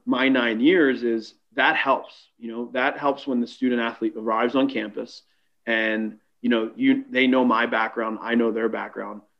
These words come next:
That kid's more willing to go to bat, not only in the classroom, but on the ice. They're showing up, working harder on the ice, or they're putting more time in the books in the dorm rooms or in their, in their apartment. Um, to me, that's beneficial. And for me and my staff to have a year and a half,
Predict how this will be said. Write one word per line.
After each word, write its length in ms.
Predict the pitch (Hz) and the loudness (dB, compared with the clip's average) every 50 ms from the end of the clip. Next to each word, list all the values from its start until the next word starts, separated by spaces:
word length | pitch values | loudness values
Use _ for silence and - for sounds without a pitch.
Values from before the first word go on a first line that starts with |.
| _ _ - | _ _ -2
That 200 | 120 127 139 143 | 0 0 0 0
kid's 220 | - 160 151 - | 2 2 2 2
more 220 | 139 139 131 131 123 | 2 2 2 4 4
willing 240 | 123 120 117 117 | 2 2 2 0
to 60 | 113 107 | -2 0
go 140 | 113 117 | 0 -2
to 60 | 107 104 | -2 -2
bat, 460 | 104 - 110 110 107 107 101 - - _ | -6 -6 -4 -4 -4 -4 -6 -10 -14 _
not 180 | - 120 127 139 | -2 0 2 4
only 220 | 151 151 147 147 | 6 6 6 6
in 80 | 139 123 | 6 4
the 80 | 117 - | 2 0
classroom, 520 | - 123 127 139 151 - - 98 98 - _ _ - | -2 -2 -2 -2 -2 -4 -10 -14 -14 -16 _ _ 0
but 100 | 127 123 | 2 2
on 120 | 120 117 | 2 0
the 140 | 107 101 95 | -4 -6 -8
ice. 380 | 64 62 - - - - - _ - | -10 -14 -16 -18 -20 -20 -20 _ -10
They're 120 | 120 117 113 | -10 -8 -6
showing 320 | - - 127 123 123 120 | -2 -2 0 0 2 0
up, 160 | 117 117 - | -2 -2 0
working 260 | 123 123 120 - 123 | 0 0 0 0 -4
harder 300 | 107 117 110 113 113 110 | -4 -2 -2 -2 -2 -2
on 100 | 107 107 | -2 -2
the 120 | 104 104 113 | -2 -2 -2
ice, 220 | 123 120 113 - 110 | -2 -2 -2 -2 -6
or 80 | 110 110 | -6 -6
they're 280 | 107 107 117 120 120 | -8 -8 -2 -2 -2
putting 260 | 117 - 139 127 127 | 0 0 -2 0 2
more 180 | 123 120 117 113 | 2 2 2 0
time 260 | - 123 113 113 117 | 0 -2 -4 -4 -2
in 160 | 117 110 110 | -4 -6 -6
the 80 | 113 110 | -8 -10
books 460 | 110 - 113 113 - - - - - _ _ _ _ - | -6 -4 -6 -6 -6 -8 -18 -18 -20 _ _ _ _ -4
in 100 | 120 113 | -4 -2
the 100 | 110 107 | -2 -4
dorm 320 | 101 117 120 123 135 131 | -4 -2 2 2 4 4
rooms 300 | 120 107 98 95 98 104 | 2 0 -2 -6 -10 -8
or 180 | 110 107 110 110 | -8 -6 -6 -6
in 100 | 113 113 | -6 -8
their, 100 | 113 113 | -8 -10
in 160 | 113 113 110 | -10 -12 -12
their 140 | 110 110 104 | -10 -8 -10
apartment. 500 | 107 - - 117 131 131 - - - - _ _ _ _ _ _ _ _ _ - | -10 -4 0 0 0 0 0 -6 -16 -18 _ _ _ _ _ _ _ _ _ -12
Um, 300 | 113 110 107 107 107 104 - | -8 -6 -4 -4 -4 -6 -4
to 120 | - 147 | 0 4
me, 280 | 127 127 139 147 147 139 | 6 8 8 8 8 6
that's 400 | 113 113 110 123 135 - - - - | 6 2 0 0 -2 -2 -6 -16 -14
beneficial. 560 | - 110 107 101 - - 110 - - - - _ _ _ 110 110 | -12 -12 -12 -12 -16 -16 -18 -18 -18 -20 -20 _ _ _ -20 -20
And 180 | 101 104 104 _ _ _ _ _ _ _ _ _ | -20 -20 -20 _ _ _ _ _ _ _ _ _
for 120 | - 123 123 | -4 0 4
me 560 | 123 143 151 156 151 143 131 131 139 - - _ _ - | 6 8 8 8 8 6 4 2 0 -6 -16 _ _ -14
and 160 | 113 110 107 | -10 -8 -8
my 100 | 107 104 | -8 -8
staff 460 | 104 - - 151 160 151 131 - - | -10 -6 -4 -2 0 0 -2 -2 -6
to 60 | - | -10
have 180 | - 120 120 110 | -6 -6 -6 -4
a 60 | 110 | -6
year 180 | 110 110 110 107 | -8 -10 -10 -14
and 100 | 104 101 | -16 -18
a 140 | - - 110 | -16 -10 -6
half, 300 | - 113 117 - - | -6 -6 -6 -6 -10